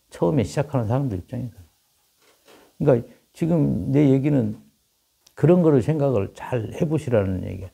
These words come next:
제일 내가 중요한 건 내가 실력이 없어도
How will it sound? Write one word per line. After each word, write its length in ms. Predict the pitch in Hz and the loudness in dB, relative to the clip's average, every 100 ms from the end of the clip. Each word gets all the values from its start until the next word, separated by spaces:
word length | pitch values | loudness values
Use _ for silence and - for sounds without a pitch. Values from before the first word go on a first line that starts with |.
| _ _ | _ _
제일 680 | - - 175 185 233 147 104 | -18 -12 2 6 8 6 4
내가 320 | 139 139 110 - - | 2 2 0 -8 -16
중요한 400 | - 160 151 143 | -4 0 2 2
건 180 | 160 110 | 2 6
내가 160 | 156 | 6
실력이 400 | 151 - 233 202 | 6 2 2 4
없어도 640 | 131 - 110 156 175 107 | 2 2 -2 0 0 -2